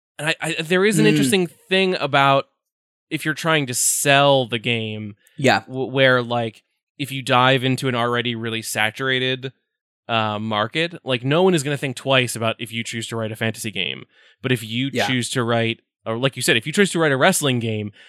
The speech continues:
Speaker 1: that does feel a little bit more like an attack on Worldwide Wrestling.
Speaker 2: Yeah.
Speaker 1: Because, like, it's the wrestling P B T A game. So if you are writing a P B T A game that is also about wrestling, there is a way in which it sort of feels like a weird business attack.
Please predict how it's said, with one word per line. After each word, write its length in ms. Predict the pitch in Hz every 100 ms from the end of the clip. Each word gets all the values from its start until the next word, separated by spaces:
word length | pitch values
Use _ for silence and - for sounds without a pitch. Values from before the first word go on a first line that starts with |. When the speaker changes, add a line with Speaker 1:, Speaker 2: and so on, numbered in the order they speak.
| _
Speaker 1:
that 240 | 135 - 139
does 280 | 190 196 -
feel 380 | 170 175 156
a 20 | 123
little 180 | 139
bit 120 | 139 123
more 500 | 127 127 135 143 135
like 300 | 117 113 113
an 80 | 107
attack 520 | - 135 127 120 -
on 180 | 113 110
Worldwide 300 | 107 104 104
Wrestling. 600 | 147 147 104 107 101 101 - _ _ _
Speaker 2:
Yeah. 260 | 117 101 - _ _ _
Speaker 1:
Because, 560 | 139 123 135 120 117 107
like, 220 | 117 110 127
it's 200 | - -
the 160 | 123
wrestling 480 | 127 147 110 110 110
P 120 | 110
B 80 | 104
T 140 | 110
A 100 | 104
game. 260 | 104 101 104
So 120 | 117
if 100 | 110
you 140 | 123 127
are 120 | 117
writing 280 | 117 117 113
a 40 |
P 120 | 113
B 100 | 110
T 180 | 107 110
A 60 | 110
game 200 | 110 107
that 80 | 107
is 120 | 95
also 240 | 113 107
about 120 | 107 104
wrestling, 500 | 135 120 110 104 101 _ - _ -
there 120 | 123
is 80 | 117
a 60 | 110
way 300 | 120 127 120
in 140 | 117
which 180 | 113 110
it 80 | 104
sort 160 | 117
of 80 | 107
feels 420 | - 117 120 113
like 100 | 113
a 60 | 110
weird 360 | 110 113 113 101
business 380 | 127 120 120 107
attack. 520 | 117 104 98 -